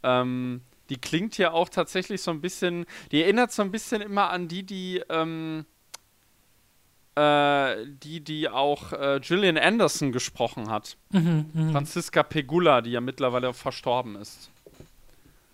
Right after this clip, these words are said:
Speaker 1: Ah, auch, oh, das ist auch eine ganz tolle Szene. Die ist auch neu, glaub ich,
Speaker 2: Ja,
Speaker 1: ne, oder?
Speaker 2: ja.
Speaker 1: Oder, oder, nee, nee, nee, nee, nee, nee, nee, nee, nee, nee, nee, die ist nicht neu.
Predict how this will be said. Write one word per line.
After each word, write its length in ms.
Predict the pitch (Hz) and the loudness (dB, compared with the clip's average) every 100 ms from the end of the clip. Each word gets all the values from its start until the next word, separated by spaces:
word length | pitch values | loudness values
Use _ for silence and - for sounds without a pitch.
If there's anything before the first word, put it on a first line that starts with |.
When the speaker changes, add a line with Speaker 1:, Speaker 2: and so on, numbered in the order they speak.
| _ _ _ _ _ _ _ | _ _ _ _ _ _ _
Speaker 1:
Ah, 280 | 117 131 113 | -4 0 0
auch, 300 | - 110 - - _ _ _ | -2 -8 -12 -20 _ _ _
oh, 180 | - 127 120 | -8 -6 -6
das 140 | 123 | -8
ist 80 | - | -10
auch 60 | - | -10
eine 120 | 113 | -10
ganz 220 | 110 107 - | -10 -14 -16
tolle 180 | - - | -16 -16
Szene. 360 | - - 127 - _ _ - _ _ _ - | -16 -18 -20 -20 _ _ -20 _ _ _ -8
Die 80 | |
ist 160 | 147 - | -6 0
auch 220 | 135 - | 0 0
neu, 400 | 151 143 160 135 | -2 2 4 4
glaub 320 | 117 113 117 | 2 0 0
ich, 80 | 120 | 0
Speaker 2:
Ja, 100 | 131 | 0
Speaker 1:
ne, 160 | 131 185 | -2 -6
oder? 140 | 170 | -6
Speaker 2:
ja. 240 | 135 269 233 - _ _ _ _ _ _ _ _ _ _ _ _ _ _ _ _ _ | -6 -6 -12 -20 _ _ _ _ _ _ _ _ _ _ _ _ _ _ _ _ _
Speaker 1:
Oder, 240 | 131 131 - | -6 -6 -4
oder, 200 | 156 175 | -2 2
nee, 340 | 220 311 285 160 | 4 6 4 4
nee, 140 | 226 | 2
nee, 200 | 294 233 180 | 2 0 0
nee, 120 | 254 | 0
nee, 180 | 285 233 | 0 0
nee, 140 | 247 | -2
nee, 180 | 233 233 | -2 -2
nee, 160 | 233 | -4
nee, 160 | 226 214 | -4 -4
nee, 200 | 180 196 | -4 -6
nee, 160 | 185 180 | -4 -6
die 140 | 196 | -6
ist 140 | 208 | -6
nicht 180 | 214 196 | -8 -6
neu. 220 | 202 156 | -6 -6